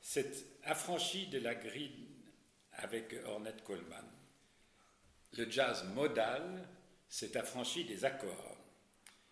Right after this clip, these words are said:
Puis, en supprimant les accords, le jazz s'est tourné vers l'atonalité,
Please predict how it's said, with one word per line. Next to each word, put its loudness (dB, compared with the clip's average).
Puis, 0
en 4
supprimant 4
les 2
accords, 4
le -2
jazz 4
s'est -2
tourné 0
vers 0
l'atonalité, 0